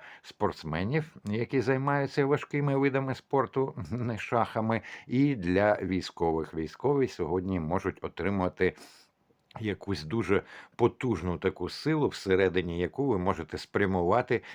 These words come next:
на реалізацію всіх своїх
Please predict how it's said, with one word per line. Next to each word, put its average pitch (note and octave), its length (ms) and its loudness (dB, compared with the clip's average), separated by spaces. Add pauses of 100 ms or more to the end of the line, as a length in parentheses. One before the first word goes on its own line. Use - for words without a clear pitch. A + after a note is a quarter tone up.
(140)
на A2 340 0
реалізацію G2 920 2
всіх - 520 -4
своїх E2+ 540 -4